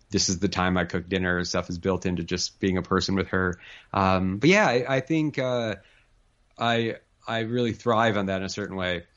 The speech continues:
That said, I don't know if you felt this during the pandemic. The thing I missed the most maybe was spontaneity, you know, like, just a friend being like, "Do you wanna go get a beer?" or something. Like, I mean, I didn't have an, uh, interaction with another human that wasn't planned for, like, a month, for a year and a half. And I was like,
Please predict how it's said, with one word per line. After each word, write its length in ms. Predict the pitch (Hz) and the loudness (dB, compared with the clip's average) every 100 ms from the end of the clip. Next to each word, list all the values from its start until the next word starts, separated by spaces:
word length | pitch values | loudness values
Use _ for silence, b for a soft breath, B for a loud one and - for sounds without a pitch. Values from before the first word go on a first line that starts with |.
| b _ 135 | b _ 0
That 180 | 151 | 2
said, 160 | 143 151 | 4 4
I 100 | 127 | 4
don't 100 | 127 | 2
know 60 | 120 | -2
if 100 | 117 | -4
you 80 | |
felt 220 | - 117 110 | -2 -2 -2
this 140 | 104 | -4
during 200 | 110 104 | -2 -2
the 80 | 104 | -2
pandemic. 500 | 104 101 107 107 101 | -2 0 2 0 -2
The 80 | 110 | -2
thing 180 | 127 | 0
I 80 | 123 | 2
missed 280 | 110 110 - | 2 0 -2
the 80 | 101 | 0
most 340 | 107 131 - | 2 2 2
maybe 180 | 98 92 | -2 -4
was 160 | 92 - | -6 -6
spontaneity, 840 | - 101 101 98 101 98 107 - _ _ _ _ | -4 -4 -4 -4 -2 -4 -8 -16 _ _ _ _
you 140 | 107 101 | 0 2
know, 180 | 101 | 0
like, 320 | 107 101 95 - b b - - | -2 -4 -4 -10 b b -20 -8
just 160 | 110 | -4
a 60 | 120 | -2
friend 320 | - 110 110 | 2 4 4
being 160 | 107 101 | 2 0
like, 320 | 98 98 98 | 0 -2 -2
"Do 60 | 117 | 2
you 40 | |
wanna 120 | 135 | 4
go 100 | 135 | 4
get 140 | 139 131 | 2 2
a 40 | |
beer?" 320 | 101 110 135 | 2 2 2
or 40 | 147 | 0
something. 300 | 156 135 143 | 0 -2 0
Like, 160 | 127 | 2
I 80 | 135 | 2
mean, 120 | 131 | 2
I 40 | 120 | 2
didn't 180 | 135 135 | 0 0
have 160 | 143 | -2
an, 380 | 127 - 113 131 | -4 -6 -8 -8
uh, 140 | 117 113 | -6 -6
interaction 520 | 131 127 117 117 - | 0 2 2 2 -2
with 100 | 113 | -4
another 220 | 117 110 113 | -2 -2 -2
human 340 | - 117 104 | 0 2 2
that 120 | 95 | 0
wasn't 240 | 104 107 98 | -2 -4 -4
planned 380 | 107 107 110 104 | 0 0 0 -2
for, 80 | |
like, 140 | 95 92 | -4 -2
a 60 | |
month, 340 | 95 101 107 - | -2 -2 -2 -6
for 140 | - | -6
a 80 | 60 | -4
year 120 | 110 | -4
and 80 | - | -6
a 40 | |
half. 260 | - 60 - | -4 -6 -4
And 80 | 67 | -4
I 60 | |
was 140 | 64 65 | -4 -2
like, 260 | 62 - | -4 -6